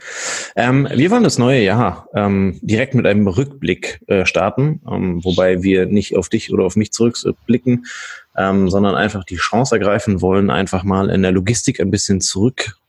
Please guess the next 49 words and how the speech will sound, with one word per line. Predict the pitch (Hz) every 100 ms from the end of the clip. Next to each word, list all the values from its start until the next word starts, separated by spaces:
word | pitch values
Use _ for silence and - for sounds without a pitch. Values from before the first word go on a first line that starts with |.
| -
ähm, | 95 98
zu | - 98
schauen, | - 107 117 101
was | 95
ist | 98
im | 104
vergangenen | - 95 101 107 95
Jahr | 95
passiert, | - 90 - 120 -
ähm, | 98 90 85 - - - - - -
was, | 92 - - 180
äh, | 90 87 87 87
sagen | 95 101 98
die | 92
ganz | 90 87 -
Großen, | - 101 120 - 110 107 101 -
ähm, | 87 90 90
im, | - 87 90
im | 90 85 87 -
Pressemarkt | - 113 117 104 101 110 - 98
unter | 98 95
Umständen, | 101 - 90 95 95 95 95
äh, | 90 92
zum | - 95
Jahr | 90 98
zweitausendneunzehn, | - 98 98 90 87 92 90 92
was | 90 -
dort | 95
in | 95
der | 87
Logistik | 85 - - -
passiert | 90 101 101
ist. | 113 - - - - - - - -
Äh, | - 98 98
und | - 113
wir | 110
wollen | 107 110
im | 98
zweiten | - 110 117
Teil | 110 107 104
dieser | 92 90 95
doch | 92 92 -
eher | - 85
kurzen | - 156 -
Folge | 120 117 101 101
einen | - 92
kurzen | - 104 -
Ausblick | 58 98 - - 110 90
wagen, | 98 107 110 107 101